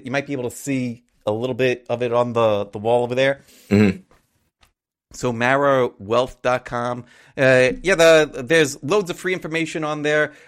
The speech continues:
Speaker 1: Uh, links to my social, links to the book. Uh, all of it is on, uh, mara wealth dot com.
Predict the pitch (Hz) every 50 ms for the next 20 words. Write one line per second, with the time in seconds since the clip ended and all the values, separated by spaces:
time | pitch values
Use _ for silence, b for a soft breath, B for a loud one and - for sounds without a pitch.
0 | B - 117 113 113 117 120 151 170 165 - - 156 147 147 143 147 - 147 143
1 | 139 - 160 143 131 123 147 165 160 - - 170 135 113 - 131 131 131 131 -
2 | - - _ _ - 123 123 123 120 120 117 117 117 - - 123 131 131 127 123
3 | 135 131 127 123 123 - - 113 110 101 117 117 117 117 113 113 110 104 b b
4 | b b b _ 107 101 101 101 98 101 113 113 117 110 107 104 107 110 107 -
5 | - - 101 107 95 - - 104 98 95 -